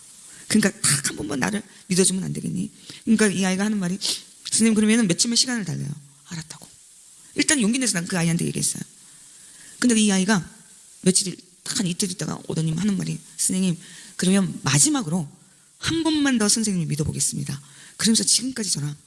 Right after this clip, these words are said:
신앙생활을 하고 있습니다. 감사합니다. 정말 기가 막히지 않나요? 이렇든 저렇든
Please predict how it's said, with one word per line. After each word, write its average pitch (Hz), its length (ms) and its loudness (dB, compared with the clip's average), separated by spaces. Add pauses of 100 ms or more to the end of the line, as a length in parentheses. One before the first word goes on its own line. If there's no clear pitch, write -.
(120)
신앙생활을 147 540 -2
하고 - 200 -6
있습니다. - 460 0 (480)
감사합니다. - 560 -4 (1080)
정말 233 180 0
기가 196 200 0
막히지 247 240 0
않나요? 165 300 -4 (640)
이렇든 359 280 4
저렇든 240 400 0